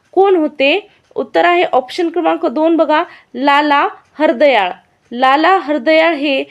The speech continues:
अमेरिकेत स्थापन झालेल्या गदर पक्षाचे संस्थापक होते. प्रश्न क्रमांक अडतीस आहे, खालीलपैकी कोणत्या वर्षी राणीचा जाहीरनामा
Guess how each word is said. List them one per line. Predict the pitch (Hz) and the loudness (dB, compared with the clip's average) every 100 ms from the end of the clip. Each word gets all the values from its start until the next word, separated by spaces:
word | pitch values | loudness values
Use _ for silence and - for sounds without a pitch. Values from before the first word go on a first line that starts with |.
| - _ - | -16 _ -4
अमेरिकेत | 262 311 339 349 403 | 0 2 0 2 0
स्थापन | 415 - 349 269 302 302 | 0 -4 -2 -2 0 -2
झालेल्या | 294 269 262 247 254 - - _ - 233 285 | 0 0 0 0 -2 -4 -16 _ -14 -4 -2
गदर | 277 392 453 | 2 0 0
पक्षाचे | 330 320 320 311 320 | -4 -2 -2 -2 -4
संस्थापक | 311 320 311 - 359 320 254 294 - _ _ | -4 -4 -4 -2 0 0 0 0 -2 _ _
होते. | 202 202 208 170 _ _ | -4 -2 -4 -4 _ _
प्रश्न | - 349 | -6 -4
क्रमांक | 370 330 359 - | -2 0 -2 0
अडतीस | 262 320 349 349 | 0 2 0 0
आहे, | 330 285 285 370 - - _ | 0 0 -2 -4 -8 -20 _
खालीलपैकी | - 311 403 403 403 392 415 | -2 2 2 2 2 2 2
कोणत्या | 320 330 330 403 | 2 0 2 4
वर्षी | 330 302 - 339 | 2 0 0 2
राणीचा | 311 262 311 349 392 | 2 2 0 0 0
जाहीरनामा | 330 311 311 294 285 269 269 | 2 0 0 0 0 2 0